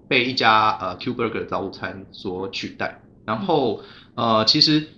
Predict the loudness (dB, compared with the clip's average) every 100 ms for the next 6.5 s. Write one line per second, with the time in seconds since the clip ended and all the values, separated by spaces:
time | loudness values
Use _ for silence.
0 | -20 -2 0 6 6 6 6 6 4 2
1 | 2 2 0 0 0 0 2 2 4 2
2 | 2 2 2 0 0 0 0 -2 -2 -2
3 | -4 -4 -4 -4 -2 0 0 0 0 0
4 | 0 -2 -4 -6 2 4 4 -2 -6 -6
5 | -6 -6 -4 -2 0 2 2 4 4 2
6 | -2 -2 -2 -2 -8